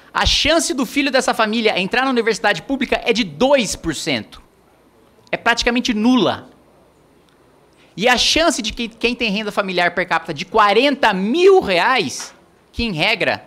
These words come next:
somos nós que estamos aqui em Brasília, que mais concentramos volume de pessoas que ganham mais do que quarenta mil reais, é de quarenta por cento.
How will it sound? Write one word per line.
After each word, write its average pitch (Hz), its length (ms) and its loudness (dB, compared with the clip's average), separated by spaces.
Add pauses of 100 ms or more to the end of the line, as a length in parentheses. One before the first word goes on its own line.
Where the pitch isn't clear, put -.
(140)
somos 165 300 -8
nós 196 260 -2
que - 60 -16
estamos 127 260 -8
aqui 127 200 -6
em 123 40 -4
Brasília, 117 480 -4 (600)
que - 100 -14
mais 156 180 -2
concentramos 151 720 -4
volume 147 400 -2
de 131 140 -10
pessoas 160 440 -4
que 131 140 -8
ganham 139 220 -2
mais 123 220 -2
do 120 60 -12
que - 120 -12
quarenta 117 360 -4
mil 113 140 -6
reais, 117 500 -4 (840)
é 175 80 0
de 160 120 -6
quarenta 185 480 -2
por 123 160 -10
cento. 95 400 -12